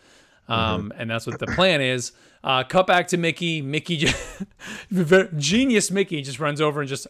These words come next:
Speaker 1: unplugs everything.
Speaker 2: Unplug-, yeah.
Speaker 1: But doing that causes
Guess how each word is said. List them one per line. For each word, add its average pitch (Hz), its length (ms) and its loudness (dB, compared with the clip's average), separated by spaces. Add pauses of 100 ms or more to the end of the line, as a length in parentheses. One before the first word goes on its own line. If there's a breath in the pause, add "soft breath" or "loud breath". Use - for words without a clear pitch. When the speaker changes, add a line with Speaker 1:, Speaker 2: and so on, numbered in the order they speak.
(120)
Speaker 1:
unplugs 147 480 -2
everything. 117 480 0
Speaker 2:
Unplug-, - 240 0
yeah. - 260 -4
Speaker 1:
But 240 200 4
doing 302 320 0
that 269 180 0
causes 202 540 2